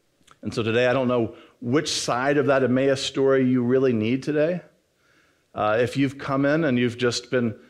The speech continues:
feeling the pressure and the weight of some sort of burden and pain and, and fear, uh, maybe you just need to picture Jesus coming to you, saying, "Hey, what's going on?"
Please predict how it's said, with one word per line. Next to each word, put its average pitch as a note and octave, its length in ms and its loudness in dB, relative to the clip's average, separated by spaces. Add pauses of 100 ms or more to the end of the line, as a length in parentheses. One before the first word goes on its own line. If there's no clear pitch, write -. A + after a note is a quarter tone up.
(120)
feeling D3 500 0
the B2 80 2
pressure C3+ 460 -2
and B2 100 0
the A2+ 60 0
weight B2 340 2
of A#2 140 0
some B2+ 200 -2
sort B2 180 -2
of G#2 120 -2
burden C3 320 0
and G2 180 -2
pain C3 360 -2
and, G#2+ 200 -2
and G2+ 160 -8
fear, C3 420 -2 (360)
uh, G2+ 160 -4
maybe C3 380 2
you C#3 140 2
just A#2+ 220 -4
need A#2+ 180 -2
to G#2 140 0
picture - 460 -6
Jesus A2 440 -6
coming B2+ 360 -6
to B2 140 -8
you, G#2 300 -4 (380)
saying, - 240 -8
"Hey, A#2 120 -4
what's A#2 180 -6
going G#2 280 -4
on?" F2 280 -6